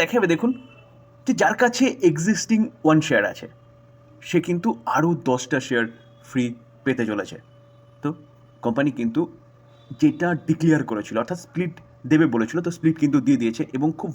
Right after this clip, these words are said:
ভালো রেশিওতে স্প্লিট দিয়েছে। এবং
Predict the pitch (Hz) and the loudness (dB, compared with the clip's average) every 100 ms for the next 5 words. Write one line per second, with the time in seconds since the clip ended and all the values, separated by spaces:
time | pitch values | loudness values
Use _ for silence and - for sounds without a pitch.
0 | - 135 185 131 120 - 180 143 123 - | -2 2 4 2 0 0 0 2 -4 -6
1 | - - _ - - 165 131 - 98 - | -20 -20 _ -20 -4 0 2 2 -4 -6
2 | - _ - _ - _ _ - - _ | -16 _ -20 _ -20 _ _ -20 -20 _
3 | - 233 | -2 4